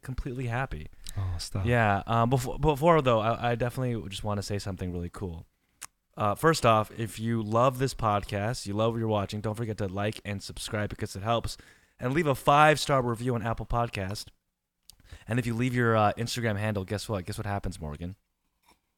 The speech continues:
Speaker 1: If you leave your Instagram handle with a written review on five stars on Apple Podcast, I will video D M you.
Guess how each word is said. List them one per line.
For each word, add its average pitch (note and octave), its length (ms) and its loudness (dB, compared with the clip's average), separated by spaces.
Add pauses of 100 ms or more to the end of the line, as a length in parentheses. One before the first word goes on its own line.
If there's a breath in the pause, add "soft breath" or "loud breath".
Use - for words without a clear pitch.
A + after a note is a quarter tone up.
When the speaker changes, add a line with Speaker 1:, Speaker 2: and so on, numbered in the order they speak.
(320)
Speaker 1:
If - 100 -8
you A2+ 60 0
leave C#3 160 2
your D3 80 0
Instagram B2 320 -2
handle A2 220 0
with G2+ 120 -2
a G2 40 -2
written G2 260 -2
review G2 280 -2
on F2 80 -4
five F#2+ 240 -4
stars F#2+ 260 -4
on F#2+ 60 -6
Apple F#2 180 -8
Podcast, A#2 500 -6 (520 soft breath)
I G2+ 200 2
will F#2+ 140 0
video F#2 360 -2
D F2 180 -6
M E2 140 -6
you. D2 180 -12